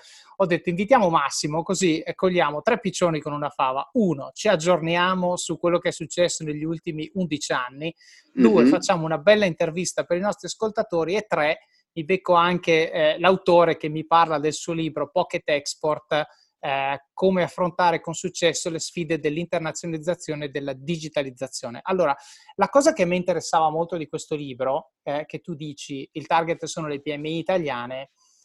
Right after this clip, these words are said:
Speaker 1: è che, eh, tu le descrivi come troppo ferme a guardare l'assettico mercato locale, vedere la tecnologia come complessità e perseverare con gli stili organizzativi che allontanano i talenti.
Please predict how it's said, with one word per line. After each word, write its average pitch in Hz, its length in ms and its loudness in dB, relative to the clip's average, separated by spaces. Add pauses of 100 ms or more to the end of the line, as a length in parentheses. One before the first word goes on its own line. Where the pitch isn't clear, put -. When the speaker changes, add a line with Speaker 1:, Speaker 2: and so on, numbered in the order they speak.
(200)
Speaker 1:
è 156 180 0
che, 160 320 0
eh, 156 160 -8
tu 185 240 -6
le 170 100 -6
descrivi 165 400 -8
come 135 400 -8
troppo - 360 -2
ferme 220 600 0
a 165 120 -4
guardare 160 500 2
l'assettico - 560 -6
mercato 143 460 -6
locale, 131 480 -4
vedere 196 360 0
la 165 140 -2
tecnologia 156 640 -6
come 147 240 -12
complessità 208 640 -6
e 185 180 -6
perseverare 196 1040 2
con 160 160 -6
gli 180 80 -6
stili 170 300 -6
organizzativi 175 760 -4
che 156 120 -2
allontanano 139 520 -4
i 127 60 -10
talenti. 123 580 -8